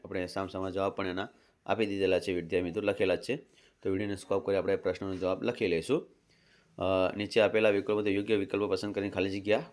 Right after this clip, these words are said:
પૂરો. તો જ કુલ ખાલી જગ્યાઓ ચાર આપેલી છે, ચારેયના જવાબ આપેલા છે. સ્ટોપ કરી વીડિયો,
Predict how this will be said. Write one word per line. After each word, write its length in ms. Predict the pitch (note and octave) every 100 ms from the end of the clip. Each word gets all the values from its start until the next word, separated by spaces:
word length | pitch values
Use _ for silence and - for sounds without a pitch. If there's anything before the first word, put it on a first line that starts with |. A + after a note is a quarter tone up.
| -
પૂરો. 320 | G2+ F2 - - - - -
તો 240 | - F#2+ F#2
જ 240 | - - G2 F#2+ F2+ -
કુલ 380 | G#2+ G#2+ F#2+ F#2
ખાલી 260 | G2+ G2+
જગ્યાઓ 500 | G2+ G2 G2 G2+ - -
ચાર 200 | F#2+ G2
આપેલી 300 | G2 A2+ G2+
છે, 180 | G2+ -
ચારેયના 400 | - F2 G2 F#2+
જવાબ 260 | F2+ F#2+
આપેલા 300 | F#2+ A#2+ A2
છે. 160 | F2+ G#2 - - - -
સ્ટોપ 360 | - G#2 G2+
કરી 140 | G#2+ A2
વીડિયો, 280 | G2 G#2+